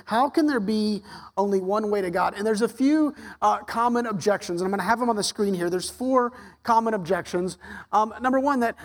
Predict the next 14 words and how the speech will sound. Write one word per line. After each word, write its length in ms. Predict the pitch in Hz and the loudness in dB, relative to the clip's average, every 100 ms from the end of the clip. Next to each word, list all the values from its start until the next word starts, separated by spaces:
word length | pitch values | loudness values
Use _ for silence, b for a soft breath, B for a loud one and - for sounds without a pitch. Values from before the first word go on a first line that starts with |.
| B | B
that 100 | 214 | -2
all 320 | 254 247 302 311 | 2 2 4 2
religions 560 | 269 226 240 233 226 | 2 2 2 2 2
are 140 | 214 214 | 0 0
equally 400 | 208 202 202 185 | -2 0 0 0
valid. 340 | 165 156 156 | -2 -2 0
There 120 | 233 | 0
can't 300 | - 294 320 | 2 0 2
be 120 | 294 | 2
just 240 | 247 254 - | 2 0 0
one 160 | 233 | 0
way 100 | 214 | 2
to 80 | 202 | 0
God. 320 | 165 175 180 | 0 0 0